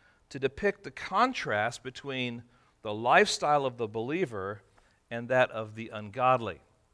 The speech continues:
So this idea of walking, then, is an opportunity, it's a metaphor, it's a picture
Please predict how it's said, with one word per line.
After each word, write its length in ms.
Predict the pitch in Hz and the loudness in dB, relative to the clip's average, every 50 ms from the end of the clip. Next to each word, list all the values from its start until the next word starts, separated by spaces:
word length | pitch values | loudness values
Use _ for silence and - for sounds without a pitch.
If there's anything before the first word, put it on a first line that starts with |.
| _ _ _ _ _ _ _ _ | _ _ _ _ _ _ _ _
So 140 | - - 127 | -14 -10 -10
this 120 | 117 - | -10 -6
idea 380 | - - 180 202 220 220 214 202 | 0 2 2 4 4 2 0 0
of 120 | 180 151 | 0 -2
walking, 720 | 151 143 143 147 156 160 175 196 196 - 180 160 147 135 | -6 -8 -2 2 6 6 6 6 4 2 -4 -6 -6 -6
then, 280 | 117 117 113 110 110 117 | -6 -6 -4 -4 -4 -4
is 200 | 123 123 - - | -6 -8 -8 -8
an 80 | 123 131 | -4 0
opportunity, 720 | 143 175 202 - - 175 - - 175 160 131 117 101 104 | 2 2 2 0 -4 -10 -10 -10 -8 -8 -8 -8 -8 -8
it's 160 | 107 113 - - | -8 -6 -6 -8
a 60 | 151 | -8
metaphor, 560 | 147 151 165 180 185 175 - - - 117 110 | -8 -4 -2 -2 -2 -2 -4 -6 -6 -6 -6
it's 140 | 117 - - | -6 -8 -10
a 40 | 151 | -16
picture 640 | - - - 180 175 - - - 117 107 113 - | -16 -14 -14 -14 -14 -14 -12 -10 -8 -8 -8 -8